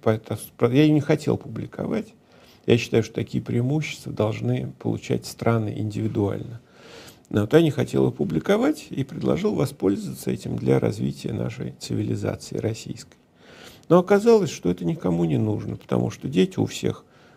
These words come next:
многие по-русски уже не говорят, денежки все там. Зачем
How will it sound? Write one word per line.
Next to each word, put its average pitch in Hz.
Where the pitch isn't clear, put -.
многие 113
по-русски 175
уже 147
не 147
говорят, 139
денежки 151
все -
там. 69
Зачем 131